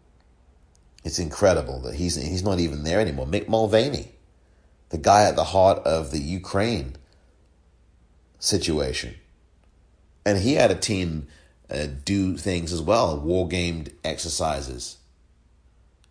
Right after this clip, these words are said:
A report was produced by people around him, or at least before him, and the same thing. Trump didn't read it, didn't want to do anything about it.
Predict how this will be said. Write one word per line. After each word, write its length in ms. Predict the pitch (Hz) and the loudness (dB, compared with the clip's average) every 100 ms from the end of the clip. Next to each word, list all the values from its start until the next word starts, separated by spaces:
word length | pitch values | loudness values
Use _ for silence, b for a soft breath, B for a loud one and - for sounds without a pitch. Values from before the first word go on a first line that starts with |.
| _ _ _ | _ _ _
A 60 | 92 | -2
report 400 | 92 - 113 82 | -2 2 4 4
was 100 | 92 | 2
produced 420 | 92 73 98 92 | -4 0 0 0
by 140 | 80 | -2
people 460 | 78 98 85 85 73 | 0 -2 -2 -2 -2
around 420 | 76 82 85 80 | -2 -2 -2 -2
him, 220 | 76 69 | -6 -6
or 120 | 76 69 | -6 -4
at 60 | |
least 240 | 87 92 - | -2 -2 -4
before 380 | - - 95 90 | -8 -2 0 0
him, 240 | 69 69 b b b b b - | -4 -10 b b b b b -6
and 400 | 95 98 98 90 - _ | -2 -2 -4 -10 -18 _
the 140 | - 87 | -6 -2
same 340 | 117 110 110 | 2 2 2
thing. 380 | 113 127 76 71 - _ _ _ _ - | 0 0 -2 -8 -18 _ _ _ _ -8
Trump 320 | - 95 87 | -2 -2 -2
didn't 340 | 92 90 80 80 | -4 -4 -6 -4
read 220 | 90 110 | -2 0
it, 200 | 101 - | -2 -4
didn't 320 | 95 95 - | -4 -4 -4
want 220 | 90 95 | -4 -2
to 60 | 90 | -2
do 180 | 98 113 | 0 0
anything 320 | 104 85 73 | 0 -4 -6
about 340 | 65 65 65 | -8 -8 -10
it. 120 | 64 | -14